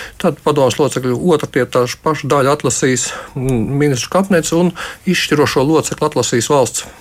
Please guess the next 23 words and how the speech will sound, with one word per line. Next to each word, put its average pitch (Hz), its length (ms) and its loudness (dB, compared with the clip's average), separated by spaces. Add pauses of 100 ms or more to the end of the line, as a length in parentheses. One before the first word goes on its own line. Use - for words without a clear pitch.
(120)
prezidents. 104 680 0 (720)
Bet 151 160 0
tas, - 180 -4
mm, 147 380 -2
protams, 202 300 2
ir 185 100 -2
pasaulē 165 380 2
ir 165 80 0
vērojama 160 420 4
augstākās 131 400 -2
izglītības 127 480 -2
iestāžu 123 480 0
profesionalizācijas 120 800 -2
tendence, 156 480 0
augstskolas 120 400 -2
paliek 123 280 0
arvien 110 200 0
sarežģītākas, 127 680 -2
komplicētākas, 139 800 0 (180)
ā, 113 80 4 (240)
ir - 220 0
grūti 151 460 2
atrast - 280 -8